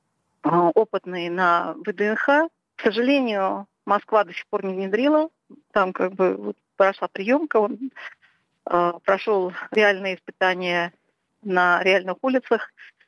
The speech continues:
Но это вопрос в том числе и закупочных процедур. Волшеб-, годом позже проект в Шанхае, он случился, и там китайские трамваи с русскими мозгами стали умными. Идут переговоры по Петербургу,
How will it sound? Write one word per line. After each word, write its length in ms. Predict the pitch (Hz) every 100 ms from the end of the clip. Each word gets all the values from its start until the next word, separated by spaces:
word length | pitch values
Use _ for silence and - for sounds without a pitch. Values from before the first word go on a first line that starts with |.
| _ _ _
Но 420 | 208 226 247 247 -
это 220 | 214 196
вопрос 300 | 190 208 202
в 160 | _
том 160 | 208 208
числе 800 | - - 190 202 180 180 180 202
и 40 |
закупочных 520 | 190 196 196 - 180 -
процедур. 460 | - - 202 240 - _ -
Волшеб-, 360 | 233 240 - 208
годом 300 | 226 226 208
позже 340 | - 233 202
проект 420 | - 196 208 196 -
в 180 | _ -
Шанхае, 560 | 214 - 294 311 226 185 185
он 240 | 196 190
случился, 600 | 208 202 254 269 - 320 -
и 100 | 262
там 340 | 202 208 214 220 - -
китайские 420 | - 214 208 -
трамваи 500 | 202 202 196 233 240
с 100 | -
русскими 360 | 208 - 202 196
мозгами 600 | 185 185 196 220 247 240 _ _
стали 240 | 214 196
умными. 460 | 196 214 233 277 277 _ _ _
Идут 260 | 202 208 233
переговоры 460 | 196 190 190 190 - -
по 120 | 185
Петербургу, 720 | - - 208 247 294 277 269